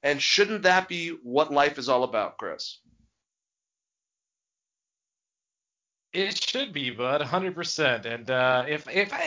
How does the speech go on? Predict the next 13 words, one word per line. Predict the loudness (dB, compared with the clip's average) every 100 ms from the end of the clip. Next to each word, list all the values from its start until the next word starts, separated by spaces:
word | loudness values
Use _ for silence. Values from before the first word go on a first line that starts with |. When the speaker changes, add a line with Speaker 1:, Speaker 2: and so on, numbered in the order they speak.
| 0
Speaker 2:
if | 2
I | 4
am | 6 6 4 4
Miss | -2 -4
Elizabeth, | -6 -8 -6 -6 -6
who | -4 -4
is | -2
my, | 2 4 6
uh, | 6 6 6 2 -4
who's | -8 -4
my | -2
Hulk | 0 -2 0
Hogan? | 0 0 -4 -4 -4 -4